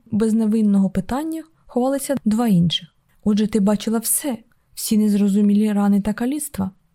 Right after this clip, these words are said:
"Нас зобов'язують записувати кожний виклик", Сорша говорила зовсім тихо, щоб її не почули к-, крізь прочинені двері. "Але іноді ми забуваємо перераховувати ці подробиці".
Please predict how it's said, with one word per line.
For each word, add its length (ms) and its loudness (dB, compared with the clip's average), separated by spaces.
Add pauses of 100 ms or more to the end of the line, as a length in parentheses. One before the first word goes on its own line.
(420)
"Нас 220 -2
зобов'язують 760 -4
записувати 680 -4
кожний 400 0
виклик", 540 -2
Сорша 380 -4
говорила 480 0
зовсім 400 0
тихо, 360 -6 (180)
щоб 260 -4
її 140 -4
не 100 -4
почули 480 -6
к-, 160 -8
крізь 300 -2
прочинені 580 2
двері. 360 0 (280)
"Але 220 -2
іноді 300 -4
ми 140 -2
забуваємо 680 0
перераховувати 760 -2
ці 180 -4
подробиці". 680 0